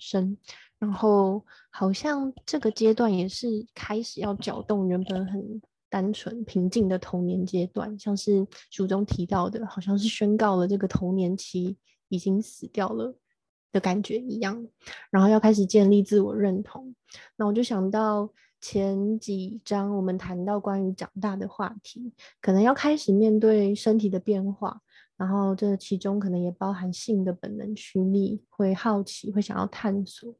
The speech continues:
或者是尝试。那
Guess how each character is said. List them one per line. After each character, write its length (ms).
或 140
者 140
是 180
尝 340
试。 360
那 220